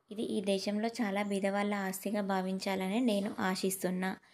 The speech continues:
అని రాయించారు. ఎవరు? గాంధీజీ గారు రాయించారు. ఓకే, అవసరానికి మించి ఉప్పు అయినా సరే వడ్డించుకోకూడదు, నీటిని కూడా వృధా చేయకూడదు అని ఎవరు చెప్పారు? గాంధీజీ గారు చెప్పారు. ఓకే, ఇవి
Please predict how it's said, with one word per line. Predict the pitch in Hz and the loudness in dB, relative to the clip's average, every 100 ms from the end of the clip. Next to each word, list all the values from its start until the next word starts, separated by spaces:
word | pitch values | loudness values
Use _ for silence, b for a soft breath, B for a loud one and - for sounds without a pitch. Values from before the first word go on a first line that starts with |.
| b b - | b b -4
అని | 208 | -2
రాయించారు. | 233 214 190 190 185 - | 0 0 0 -2 -2 2
ఎవరు? | 190 202 202 202 208 - _ _ _ _ _ - 190 | 4 4 2 0 -4 -10 _ _ _ _ _ -6 0
గాంధీజీ | 190 190 196 185 | 0 0 0 0
గారు | 180 175 208 | 0 0 2
రాయించారు. | 247 208 185 - 170 165 - _ | 2 2 -2 -4 -8 -8 -14 _
ఓకే, | 190 - | -10 -6
అవసరానికి | - 180 180 208 202 202 | 0 -2 0 -2 0 -2
మించి | 196 190 190 - - | -2 -4 -4 -6 -6
ఉప్పు | 190 _ | -10 _
అయినా | 220 214 202 | -4 -4 -4
సరే | 190 185 202 | -4 -2 -2
వడ్డించుకోకూడదు, | 247 196 175 190 - - 175 175 160 160 160 165 - _ _ _ _ _ _ _ - | -2 -4 -4 -6 -6 -4 -4 -2 -2 -2 -4 -8 -12 _ _ _ _ _ _ _ -8
నీటిని | 190 196 208 | -4 -2 -2
కూడా | 208 190 214 | 0 2 2
వృధా | 240 190 180 | 2 2 2
చేయకూడదు | - 180 175 175 170 | 2 2 2 0 0
అని | 175 190 | -2 -2
ఎవరు | 190 190 190 | -2 -2 -2
చెప్పారు? | 196 - 185 180 180 b b b - | -6 -2 -2 -2 -6 b b b -8
గాంధీజీ | 196 185 185 185 | -4 -4 -2 -2
గారు | 175 175 233 | 0 -2 -2
చెప్పారు. | - 233 - 185 180 - _ _ _ _ 190 | -2 -2 -2 -6 -6 -8 _ _ _ _ -8
ఓకే, | 185 392 - _ _ _ _ _ _ _ _ _ _ _ _ _ - | -4 -4 -6 _ _ _ _ _ _ _ _ _ _ _ _ _ -12
ఇవి | 190 214 381 | -4 -2 -4